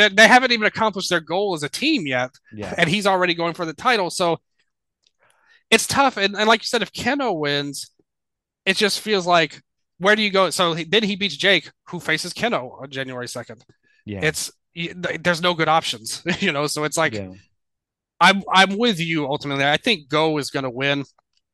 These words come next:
Speaker 1: I don't know if Keno faces him again at January second, but that seems like a very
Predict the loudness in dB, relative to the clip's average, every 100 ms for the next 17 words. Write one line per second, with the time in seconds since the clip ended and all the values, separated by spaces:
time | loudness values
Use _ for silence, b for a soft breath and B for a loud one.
0 | _ _ _ b b b b b b b
1 | b 0 2 2 2 2 0 -2 -2 0
2 | 0 0 -2 -2 -6 -6 -2 0 -2 -6
3 | -4 0 0 0 0 0 0 2 2 0
4 | 0 2 2 2 4 4